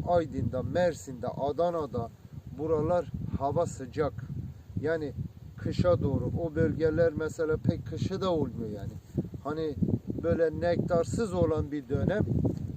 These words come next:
hangi olursa olsun kardeşim, kışın şiddetli başladığı bölgelerde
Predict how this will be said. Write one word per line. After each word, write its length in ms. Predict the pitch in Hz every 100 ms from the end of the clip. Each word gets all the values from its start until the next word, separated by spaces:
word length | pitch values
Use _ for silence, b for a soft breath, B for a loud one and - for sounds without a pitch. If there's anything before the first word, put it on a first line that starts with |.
| - - -
hangi 300 | 190 180 160
olursa 420 | 151 135 135 143
olsun 320 | 135 139 208
kardeşim, 540 | 143 156 135 135 - 131 -
kışın 340 | 147 - 185 170
şiddetli 680 | - 147 156 160 - 180 160
başladığı 720 | 156 147 160 151 143 175 -
bölgelerde 720 | 147 139 147 139 135 - 185